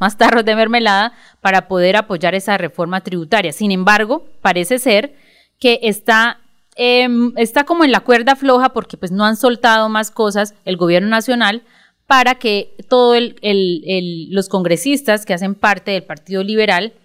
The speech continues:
entonces apoyen esta reforma. Ahora sí le están viendo bastantes peros, ahora sí le están viendo bastantes anomalías, pero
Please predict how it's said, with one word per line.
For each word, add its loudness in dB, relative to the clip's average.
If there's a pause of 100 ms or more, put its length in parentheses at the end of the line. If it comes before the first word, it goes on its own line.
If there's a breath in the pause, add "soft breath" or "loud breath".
(760)
entonces -4
apoyen -4
esta -4
reforma. 0
Ahora 0
sí -8
le 0
están -4
viendo -2
bastantes -4
peros, 0 (280 soft breath)
ahora 0
sí -6
le 0
están -2
viendo 0 (240 soft breath)
bastantes -2
anomalías, 0
pero 0